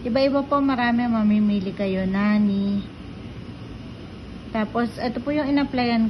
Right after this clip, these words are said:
ko. Same po, food service supervisor. So, pag kinlik ko po yan, ayan na yung lalabas. Direct apply.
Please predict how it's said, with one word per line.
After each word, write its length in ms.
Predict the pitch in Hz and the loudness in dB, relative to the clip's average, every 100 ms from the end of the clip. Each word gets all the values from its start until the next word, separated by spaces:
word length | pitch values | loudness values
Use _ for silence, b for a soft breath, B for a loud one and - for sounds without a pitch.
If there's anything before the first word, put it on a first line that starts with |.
| 202 | 0
ko. 240 | 175 180 180 - - - - - - - - - - - - | -4 -4 -6 -12 -14 -14 -14 -14 -14 -14 -14 -14 -14 -14 -4
Same 320 | 269 254 247 | 2 4 2
po, 320 | 226 208 - - | 2 0 0 -4
food 240 | 262 226 | -2 -2
service 560 | - 269 247 220 240 247 | -2 -2 0 0 -2 -4
supervisor. 1040 | 226 226 196 190 185 190 - 185 175 180 190 185 - - - - - - - - - | -4 -2 -2 -2 -2 -4 -6 -8 -6 -6 -8 -10 -12 -14 -14 -12 -14 -12 -14 -12 -8
So, 160 | - | -2
pag 240 | 277 277 262 | 0 0 0
kinlik 480 | 277 269 285 320 - | 4 4 4 0 -2
ko 80 | |
po 240 | 294 294 285 | -4 0 0
yan, 400 | 269 220 214 220 | 2 2 2 2
ayan 320 | 226 240 233 | 0 0 2
na 80 | 226 | 2
yung 160 | 226 214 | 2 2
lalabas. 560 | 190 175 175 170 190 208 196 | 0 0 -2 -2 -4 -4 2
Direct 480 | 214 220 233 220 | 2 4 0 -2
apply. 720 | - 196 - 190 180 175 170 | -6 -8 -6 -4 -2 -2 -2